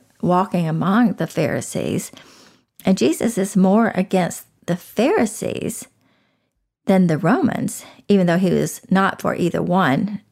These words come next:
But he did come down hard on the Pharisees because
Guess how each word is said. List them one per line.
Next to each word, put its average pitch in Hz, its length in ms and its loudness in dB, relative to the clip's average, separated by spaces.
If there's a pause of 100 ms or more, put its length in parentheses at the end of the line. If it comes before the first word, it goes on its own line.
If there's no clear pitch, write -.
(220)
But 190 340 0
he 180 320 -2
did 247 360 0
come 190 300 2
down 170 320 0
hard 175 540 0
on 160 120 -2
the 175 80 -2
Pharisees 190 680 -2
because - 640 -2